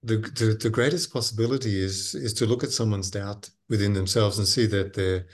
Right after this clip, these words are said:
they've got so much potential in terms of their loving essence, just not being nurtured enough to actually come to the surface and, and nourish them yourself and then somebody else around you.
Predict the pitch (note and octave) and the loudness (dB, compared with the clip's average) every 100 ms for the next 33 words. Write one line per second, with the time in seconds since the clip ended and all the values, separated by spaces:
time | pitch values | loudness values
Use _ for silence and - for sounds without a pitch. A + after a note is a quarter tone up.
0 | - - - _ A2+ G#2 G#2+ - B2+ C3+ | -20 -20 -20 _ -2 0 0 0 0 -2
1 | C3 A2+ A#2+ A2+ - G2+ G2 G#2+ G#2 G2 | -4 -4 -2 -2 -2 -4 -4 -2 -2 -2
2 | G2 G2 G2 G#2 F#2+ G#2 - G#2+ G#2+ - | -4 -2 -2 -4 -4 -4 -4 -4 -6 -8
3 | - - - _ - A#2+ B2 G#2+ G#2+ G2+ | -8 -20 -20 _ -6 -4 -2 -4 -4 -4
4 | F#2+ G2+ A#2+ A2+ F#2+ F#2 F2+ - - G#2+ | -2 -2 -2 -2 -2 -4 -6 -10 -6 -2
5 | F#2+ - G2+ F#2+ F#2 F#2+ G#2 A2 F#2+ - | -2 -2 -2 -2 0 -2 0 2 2 2
6 | G2+ F#2 A2 A2 F#2 F#2 F#2 F#2 - - | 0 0 0 0 2 2 0 -2 -6 -12
7 | - _ _ _ A2+ G2 A2+ G#2 F#2 B2 | -20 _ _ _ 0 0 0 0 2 2
8 | C#3 - F#2+ F#2 F#2+ F#2 G#2+ F#2+ F#2 F2+ | 2 -2 -6 -4 -4 -4 -4 -4 -4 -6
9 | G2+ F#2 A2+ G#2+ | -4 -4 -4 -4